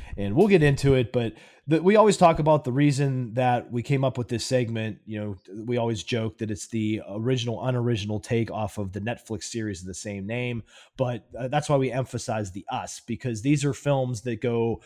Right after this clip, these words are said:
beyond the entertainment realm and had personal influence on Hey Ed and I's lives. And Goodfellas, as Ed knows, which I won't divulge into here on a podcast, but has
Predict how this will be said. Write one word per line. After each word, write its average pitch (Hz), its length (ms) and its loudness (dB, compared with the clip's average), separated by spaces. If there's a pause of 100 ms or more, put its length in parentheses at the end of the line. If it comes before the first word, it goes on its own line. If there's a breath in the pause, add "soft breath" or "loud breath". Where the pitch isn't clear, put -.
(140 soft breath)
beyond 147 540 4
the 131 180 -2
entertainment 135 640 0
realm 113 480 -2 (240 soft breath)
and 113 220 -6
had 127 320 -2
personal 131 420 0
influence 117 560 -4
on 101 140 -6
Hey 120 180 0
Ed 113 140 -2
and 104 120 -4
I's 95 220 -8
lives. 123 480 -2 (340 loud breath)
And 117 280 -6
Goodfellas, 143 760 6
as 123 180 -2
Ed 151 200 4
knows, 117 480 -2 (220 soft breath)
which 123 200 -2
I 110 80 -2
won't 160 420 4
divulge 156 460 8
into 165 300 4
here 156 200 8
on 156 120 6
a 143 60 6
podcast, 170 1120 4
but 156 160 6
has 160 360 6